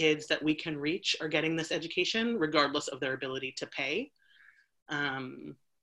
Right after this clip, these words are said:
because what we're doing is life-changing and world-changing, and you shouldn't have to have economic means to have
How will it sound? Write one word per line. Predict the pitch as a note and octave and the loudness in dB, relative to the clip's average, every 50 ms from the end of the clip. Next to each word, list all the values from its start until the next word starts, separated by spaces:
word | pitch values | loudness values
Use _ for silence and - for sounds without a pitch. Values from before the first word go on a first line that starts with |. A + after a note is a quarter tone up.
| _ _ _ _ _ _ _ _ _ _ _ _ _ _ _ - - _ _ _ _ _ _ _ | _ _ _ _ _ _ _ _ _ _ _ _ _ _ _ -8 -8 _ _ _ _ _ _ _
because | - D#3+ - F3+ D3+ | -4 0 2 2 2
what | D#3 D#3+ D3 - | 2 0 0 2
we're | D3+ D3 C#3 C3+ D3+ | 0 0 2 2 0
doing | D#3 E3+ D#3 C#3+ C#3+ | 2 2 0 0 -2
is | C#3 C3 B2+ - - - - _ _ _ _ _ _ _ _ _ _ _ _ _ _ _ _ _ _ _ _ D#3 D3+ | -4 -6 -6 -8 -8 -8 -10 _ _ _ _ _ _ _ _ _ _ _ _ _ _ _ _ _ _ _ _ -16 -4
life-changing | D3+ D#3+ D#3 D#3 - - - - D#3+ D3 D3 C#3+ C#3+ C3+ C3+ | 2 2 2 2 0 -4 0 2 2 2 2 0 -2 -2 -2
and | C3 C3 | -4 -2
world-changing, | C3 C#3 D3 D#3 E3 D#3+ - - G#3 G#3+ G#3+ A3 A#3+ B3 B3 B3+ B3 - _ | 0 2 2 2 0 -2 -4 -2 -2 -2 0 0 0 0 0 -2 -4 -4 _
and | - D#3 D3 C#3+ C#3+ C3+ - - _ _ _ | 0 0 0 0 -2 -4 -6 -12 _ _ _
you | E3+ E3 D#3 | 0 0 2
shouldn't | - - E3 D#3 D#3+ D#3+ | 2 2 2 2 0 -2
have | - - - D3 - - | -2 -2 -2 -2 -2 -2
to | - - - C#3+ C#3 C#3 C#3 C3+ C3+ C3+ - - - _ _ | -4 -2 -2 0 0 0 0 -2 -4 -6 -12 -20 -20 _ _
have | - D3 - - | -2 -2 0 -2
economic | D3+ - D3+ C#3+ C3+ C3+ C3+ - - | -4 -2 0 -2 -2 -2 -4 -6 -6
means | D3 C#3 C#3+ E3 G#3 A#3+ B3 - - - - - - - - - _ _ _ | -4 -2 0 0 0 0 -2 -4 -8 -12 -12 -20 -20 -20 -20 -20 _ _ _
to | - - D#3 C#3+ C#3+ C3+ C3+ C#3 D3 - | -4 -2 0 2 2 2 2 0 0 -2
have | - - D#3 D3 | 0 0 0 0